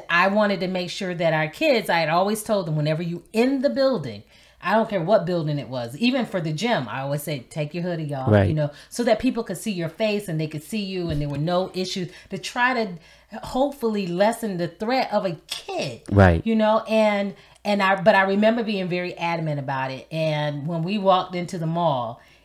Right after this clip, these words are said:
Speaker 1: uh, with twenty kids, I definitely didn't want twenty kids with hoods on.
Speaker 2: Right.
Speaker 1: And this wasn't,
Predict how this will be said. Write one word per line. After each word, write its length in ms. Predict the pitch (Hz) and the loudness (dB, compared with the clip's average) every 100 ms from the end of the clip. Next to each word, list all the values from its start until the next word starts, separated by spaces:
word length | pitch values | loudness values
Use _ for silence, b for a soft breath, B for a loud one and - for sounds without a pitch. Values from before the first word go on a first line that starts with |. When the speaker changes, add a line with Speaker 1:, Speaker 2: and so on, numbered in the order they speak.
| b | b
Speaker 1:
uh, 460 | 156 160 143 131 - - | 0 2 2 -2 -6 -6
with 180 | 175 156 | -6 -6
twenty 380 | - 220 214 | 0 4 4
kids, 600 | 165 226 220 180 151 143 - - | 0 0 0 0 -2 -6 -10 -4
I 100 | 160 | -4
definitely 460 | 147 190 196 190 | 2 2 2 -4
didn't 220 | 180 165 | -4 -4
want 500 | 175 170 156 147 - | -2 -2 -2 -4 -10
twenty 280 | - 220 196 | -6 -2 -2
kids 280 | 180 185 151 | -4 -6 -4
with 140 | 147 | -4
hoods 200 | 220 226 | -2 -4
on. 160 | 160 113 B B | -4 -10 B B
Speaker 2:
Right. 140 | - 90 | 2 4
Speaker 1:
And 120 | 233 | 6
this 200 | 370 440 | 4 2
wasn't, 520 | 269 254 214 208 196 | 0 2 2 0 -2